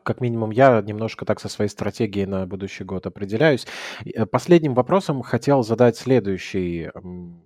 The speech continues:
можно ли сказать, что текущие времена диктуют нам несколько новые принципы аллокации облигаций в портфеле, то есть уже не ориентироваться, как, э, по классике, на свой возраст, вот мне там тридцать три, тридцать три процента пусть будет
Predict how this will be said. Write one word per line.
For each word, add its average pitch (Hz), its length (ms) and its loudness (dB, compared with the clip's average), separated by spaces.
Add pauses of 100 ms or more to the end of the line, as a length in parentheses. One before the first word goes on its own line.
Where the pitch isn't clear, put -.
можно 156 240 0
ли 123 100 2
сказать, 120 300 -2
что - 220 -6
текущие - 480 -8
времена 123 440 -4 (280)
диктуют - 500 -2
нам 117 260 0 (600)
несколько 113 760 -2
новые 123 240 2
принципы 120 440 0
аллокации 110 720 4
облигаций 95 600 -2
в - 40 -20
портфеле, 147 460 -2
то - 120 -8
есть 92 200 -10
уже 98 180 -8
не 101 80 -4
ориентироваться, 101 720 -2
как, - 380 -6
э, 92 100 -10 (140)
по 98 80 -2
классике, - 520 -2
на 90 100 -8
свой 98 240 -6
возраст, 110 560 -2
вот 82 140 -12 (220)
мне 90 240 -8 (180)
там 80 320 -12
тридцать - 440 -6
три, 147 220 -4
тридцать - 340 -6
три 98 120 -8
процента - 500 -8
пусть 92 200 -10
будет 95 240 -10